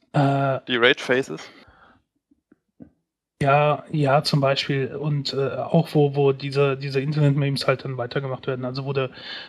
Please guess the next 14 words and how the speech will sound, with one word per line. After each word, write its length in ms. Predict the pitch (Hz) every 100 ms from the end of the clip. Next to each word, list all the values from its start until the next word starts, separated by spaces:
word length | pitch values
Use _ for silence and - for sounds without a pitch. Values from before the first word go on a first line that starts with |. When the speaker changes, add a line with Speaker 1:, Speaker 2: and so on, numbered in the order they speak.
| -
Speaker 1:
von 160 | 151
irgendeinem 1000 | 143 160 165 131 143 147 147 143 - - _ _ 139
Meme 300 | 135 151 156
das 160 | 147
Gesicht 420 | - 139 165 - 170
hast 220 | 151 -
und 60 |
dann 120 | 143 135
immer 220 | 147 127
anderer 240 | 147 139
Text 300 | - 147 -
dazu 200 | 147 -
gemacht 320 | 143 131 135 -
wird. 180 | 131